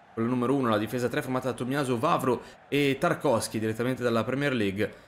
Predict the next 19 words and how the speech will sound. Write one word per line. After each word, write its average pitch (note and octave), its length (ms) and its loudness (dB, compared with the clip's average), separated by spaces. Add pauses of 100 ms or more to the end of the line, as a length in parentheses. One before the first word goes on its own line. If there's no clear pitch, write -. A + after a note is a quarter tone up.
(240)
e F3+ 120 2
Scalante C3+ 540 2
sulla C3 200 -2
mediana, A2 440 0
questo G#2 200 -10
l'avevamo G2+ 240 -2
già G#2 80 0
visto G#2+ 540 -4 (240)
nella A2+ 160 2
passata A#2 360 -2
stagione, A2 540 0
poi G2+ 380 0
Bardi, A#2 480 0
Lodeiro, A2+ 520 4
Eggestein A2 720 2
e A2 580 2
Gelson F3 380 0
Martins. A2 540 0
Attenzione, A#2+ 760 -2